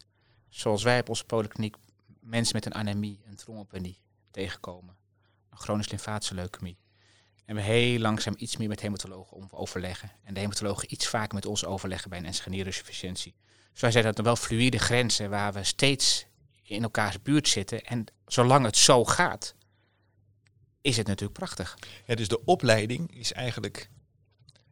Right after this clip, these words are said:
Speaker 2: gescheidener dan het werkveld. En dat hangt ook nog weer een beetje af van waar je werkt. Want als je in een heel groot instituut werkt waar veel mensen zijn en waar bij wijze van spreken de endocrinologie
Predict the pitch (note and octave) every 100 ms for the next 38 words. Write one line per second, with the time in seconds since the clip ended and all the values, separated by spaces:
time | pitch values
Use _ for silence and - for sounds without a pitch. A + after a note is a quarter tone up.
0 | _ - A#2 - - D3+ D#3 B2 C3 E3+
1 | - _ _ _ - A#2+ G2 A#2 B2 -
2 | F#2 D#2 - - _ _ _ _ _ _
3 | _ _ _ A2 A2 G2+ B2+ - B2 A#2
4 | G#2 G#2 G#2 - - - G2 A2 G2+ E2+
5 | G#2+ F3 - - A2 G2+ G#2+ G2 F2+ C3
6 | A#2 - A2+ G2+ G2 - F#2 A#2 G2+ F#2
7 | E2+ - - F#2 F#2 - B2 G2+ G#2+ -
8 | E2+ E2 E2 D#2+ _ - - - - -
9 | G#2 G#2 G2+ F#2+ F#2+ - F#2+ - G2+ -
10 | F#2+ - - F#2+ G2 G2 F#2 F#2 D3 D3